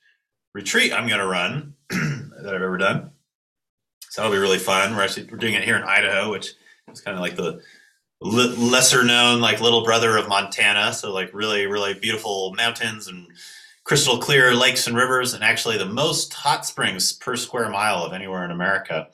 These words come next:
Um, so it's a pretty cool spot, and we're renting a big cabin. Um, so don't come if you're, think you're gonna die if you get covid, 'cause it's gonna be a bunch of people <laughs> sharing a cabin together. Um, but, uh, it should be really fun, and we're doing, uh, like, five animal Qigong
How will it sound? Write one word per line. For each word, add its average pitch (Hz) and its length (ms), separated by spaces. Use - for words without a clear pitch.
Um, 85 520
so - 100
it's - 100
a - 20
pretty 127 180
cool 120 180
spot, 101 440
and 95 100
we're 92 140
renting 95 300
a 85 200
big - 200
cabin. 107 500
Um, 92 340
so 92 160
don't 104 220
come 107 180
if 95 160
you're, 95 340
think 117 160
you're 107 80
gonna 101 180
die 98 220
if 95 100
you 101 60
get 95 180
covid, 90 360
'cause 92 120
it's 87 100
gonna 98 140
be 92 60
a 90 40
bunch 90 180
of - 60
people 101 220
<laughs> - 80
sharing 131 220
a 123 60
cabin 123 300
together. 113 440
Um, 104 460
but, 95 260
uh, - 20
it 90 60
should 123 100
be 113 80
really 104 200
fun, 101 440
and 90 120
we're 87 300
doing, 87 300
uh, 73 260
like, 73 140
five 90 260
animal 85 420
Qigong 80 600